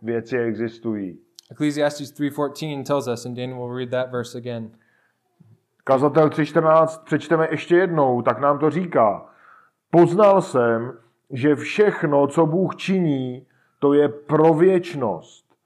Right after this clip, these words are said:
Speaker 1: Není možné k tomu nic přidat a není možné od toho nic ubrat.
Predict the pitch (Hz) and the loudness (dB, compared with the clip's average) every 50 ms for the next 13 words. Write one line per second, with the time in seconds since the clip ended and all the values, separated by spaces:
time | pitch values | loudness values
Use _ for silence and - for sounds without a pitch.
0 | _ _ _ _ _ _ 117 131 151 175 196 214 220 214 208 190 202 208 196 147 | _ _ _ _ _ _ -2 2 2 2 2 2 2 2 4 6 4 4 4 2
1 | 151 147 143 143 139 139 - 156 147 143 147 143 135 127 117 117 - - - - | 0 2 2 2 2 2 2 0 2 2 0 0 0 0 -2 -2 -6 -18 -14 -4
2 | - 135 131 123 131 127 131 139 165 - - - - _ - _ - 120 135 139 | 0 0 2 4 6 6 6 6 4 0 -8 -20 -20 _ -16 _ -2 -2 0 2
3 | 147 165 180 185 190 202 202 190 185 196 196 180 147 151 147 139 135 135 - 143 | 2 2 2 2 0 0 0 2 4 4 4 2 2 0 0 2 2 2 0 -2
4 | 135 - - - 156 143 131 135 147 147 151 156 147 - - - - 208 175 143 | -4 -4 -2 0 0 0 2 0 0 0 -2 -4 -4 -6 -12 -4 -2 -2 0 4
5 | 151 123 110 92 80 - - _ - | 4 4 4 2 0 -6 -16 _ -20